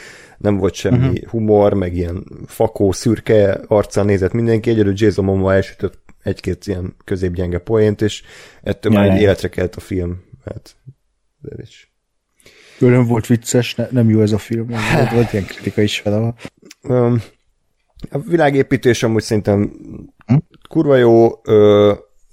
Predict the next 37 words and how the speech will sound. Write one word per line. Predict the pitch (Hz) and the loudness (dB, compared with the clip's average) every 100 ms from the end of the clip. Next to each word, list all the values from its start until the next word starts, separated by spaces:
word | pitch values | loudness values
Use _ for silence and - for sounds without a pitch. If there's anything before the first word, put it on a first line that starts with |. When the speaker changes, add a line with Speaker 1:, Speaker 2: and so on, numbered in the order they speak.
| - 82 _ | -16 -16 _
Speaker 1:
tökre | 123 113 110 | -4 0 0
tetszett, | 110 104 - 104 | 0 -2 -2 -2
ez | 110 110 98 | -2 -2 0
nyilván | 120 107 | 0 0
a | 104 | -2
könyvnek | - 98 98 92 | -2 -4 -2 -2
az | 95 | 0
érdemei, | 95 85 90 90 90 | 0 0 0 2 2
hogy | 90 90 92 | 2 0 -2
azért | 92 92 | -4 -4
mennyire | 90 92 90 | -2 -2 0
belement | 90 90 90 85 | 0 0 -2 -4
itt | 92 - | -8 -6
a | 92 90 | -4 -2
részletekbe, | 90 90 - 90 92 87 90 | -4 -6 -8 -6 -6 -2 0
hogy | 87 | -2
itt | 87 - | -4 -4
a | |
ruha, | 92 110 107 98 98 - - - - | -2 0 0 2 0 -4 -20 -20 -20
azok | - - | -18 -14
a | 95 | -6
felmeneknek | 104 104 101 98 98 - | -2 -2 -2 -2 -6 -4
a | |
ruhája, | 95 92 92 87 90 87 | -2 0 0 0 0 0
hogy, | 82 85 - | 0 -4 -6
ö, | 52 - - | -10 -10 -10
hogy | - 101 95 | -4 -2 0
működik, | 95 92 98 92 90 90 - - | -2 -2 -2 -2 -2 -4 -14 -18
a, | - 101 101 - - | -14 -14 -14 -16 -14
a | - - - - | -14 -14 -18 -10
homokférgekkel | - 104 95 - 104 95 95 - 95 | -4 -2 -4 0 0 0 -2 -2 -2
való | 92 92 | -2 -2
kapcsolatuk, | - - - 95 92 - 92 92 | -4 -8 -6 -4 -2 0 -2 0
ez | 87 | -4
a | 85 80 - - _ - | -2 -4 -8 -18 _ -8
különleges | 107 104 98 98 98 - 107 | -2 0 2 0 -2 -4 0
járás, | 95 92 92 92 90 - - | 2 2 2 0 0 -4 -10